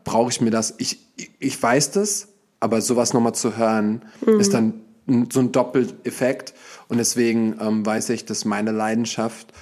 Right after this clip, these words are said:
Speaker 1: für die Kreativität, für Menschen, für eine Community, ähm, für die Geschichten anderer Personen, ähm, für das Zusammenbringen von Menschen, äh, und letztendlich auch das Einfangen von Emotionen von Menschen,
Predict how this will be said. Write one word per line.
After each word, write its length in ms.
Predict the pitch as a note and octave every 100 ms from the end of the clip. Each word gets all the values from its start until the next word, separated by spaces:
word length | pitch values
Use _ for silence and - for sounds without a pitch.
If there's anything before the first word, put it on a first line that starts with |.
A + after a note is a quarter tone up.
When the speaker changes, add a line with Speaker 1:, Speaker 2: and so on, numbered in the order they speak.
| - - _
Speaker 1:
für 320 | - - A2+
die 100 | A2+
Kreativität, 1040 | - A#2 G#2+ - A2 G#2+ - B2 A#2+ A#2
für 400 | - A#2 A2 G#2+ -
Menschen, 640 | A2 A2 A#2 - A2+ G#2+
für 160 | G#2 A2
eine 140 | G#2+
Community, 840 | - A2+ A2 G#2+ G#2 - G2 F#2 - - - - -
ähm, 520 | F#2+ G2+ F#2+ F#2+ - - _ _ _ _ _ -
für 300 | - - B2
die 180 | A2+ A2
Geschichten 720 | A#2+ A2+ C3+ B2 - A#2 A2 G#2+
anderer 340 | A2 A2 A2
Personen, 720 | - A2+ G#2+ A2+ A2+ G#2+ G#2+ - - - - -
ähm, 540 | A#2 A2+ G#2+ G#2+ G#2+ - - _
für 240 | - C3
das 160 | A#2 -
Zusammenbringen 640 | A#2 A2+ A#2 A#2 A#2 A2+
von 200 | A2 A2+
Menschen, 640 | A2 A2+ A2 G#2 G2 F#2+ - - - _ -
äh, 340 | G2+ G2+ G2+ - _ _ _
und 160 | C3 B2+ - -
letztendlich 500 | A#2+ A2+ B2 B2 A#2
auch 80 | A2
das 240 | A2+ -
Einfangen 560 | A2 A#2 A#2 - G#2 G#2+
von 220 | - G#2
Emotionen 580 | G#2 G#2+ - A2 G#2 G2
von 180 | - G2+
Menschen, 460 | G2+ G2 - F#2